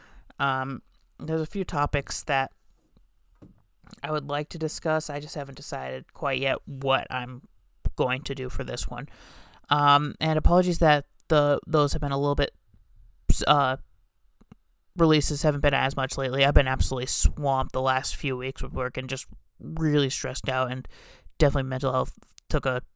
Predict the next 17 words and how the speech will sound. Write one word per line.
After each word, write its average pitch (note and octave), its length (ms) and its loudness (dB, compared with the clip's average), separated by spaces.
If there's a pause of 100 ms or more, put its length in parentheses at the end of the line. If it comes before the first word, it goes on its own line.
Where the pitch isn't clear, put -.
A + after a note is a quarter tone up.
(120)
toll B2+ 280 8
f-, - 140 0
as - 160 -2
a C3 60 -6
result B2+ 400 -4
from D3 220 2
it. D3 140 0 (520)
Um, C#3+ 580 4 (920)
but D#3 380 6 (1040)
I'm D#3+ 520 2
hoping D#3+ 720 6
that C3+ 240 0 (600)
I'll D3 140 6
be D3 120 8
a C3+ 60 4
little C#3 220 2
bit C#3 180 -2